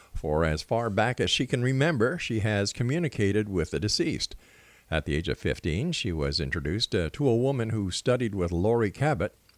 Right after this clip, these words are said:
That's the official witch of Salem, Massachusetts, by the way. This woman took Maureen under her wing and guided her into, uh, ways not only that she could understand, but also control her gifts.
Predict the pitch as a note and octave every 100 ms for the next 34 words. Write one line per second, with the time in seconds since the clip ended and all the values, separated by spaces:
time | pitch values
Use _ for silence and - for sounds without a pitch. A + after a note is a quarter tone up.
0 | _ _ _ F2 F#2 - D2 C2+ G#2 -
1 | D2+ G#2 - - G#2+ B2 B1+ D2 - -
2 | E3 - - - G#1 E2+ F3+ - - -
3 | - - - - B2 B2 C3+ C#3+ B2 C3+
4 | - A2+ B2 C#3 F#3+ F#3 C3+ D#3+ D#3+ E3
5 | D#3+ F3 C3+ A#3+ G3 - - A2 G2+ G#2
6 | A#2 A2 - B2 B2+ A2+ G#2 B2 A#2+ A2+
7 | - - - - _ - F#2+ E2 A2 B2+
8 | A#2+ A#2 A#2+ A2+ B2 A2+ G#2+ D#3 G2 F#2
9 | - G#2+ G#2 G2+ - - C#3+ C#3+ G#2+ G#2+
10 | D3+ - C3+ B2+ - - G#3 A3 B2+ E2+
11 | C#2+ A#1 A1+ -